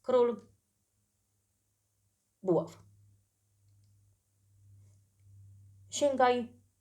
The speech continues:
po króla, a nie po rycerza czy rycerzyka. Sięgaj po dojrzałego króla. I tego Ci życzę.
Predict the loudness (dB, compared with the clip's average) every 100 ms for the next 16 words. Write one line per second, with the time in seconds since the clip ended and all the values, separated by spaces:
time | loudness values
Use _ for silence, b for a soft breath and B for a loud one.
0 | _ _ _ -20 _ _ 0 0 2 2
1 | 2 -4 -12 _ -20 -20 -20 -20 -20 -20
2 | -20 -20 -20 -20 -20 -10 -6 -2 0 2
3 | 4 4 2 0 2 4 2 0 -2 0
4 | 0 -2 -6 -8 -12 -16 -20 -20 _ _
5 | _ _ -4 -2 0 2 0 -2 -8 -20
6 | _ 0 2 2 -2 -16 0 6 6 6
7 | 2 4 2 -2 -8 -10 -10 -14 _ _
8 | -20 -20 -20 -20 -20 -20 -20 -20 -20 -20
9 | _ _ _ _ -20 -20 -20 _ -16 -8
10 | -6 -6 -10 -14 -20 -20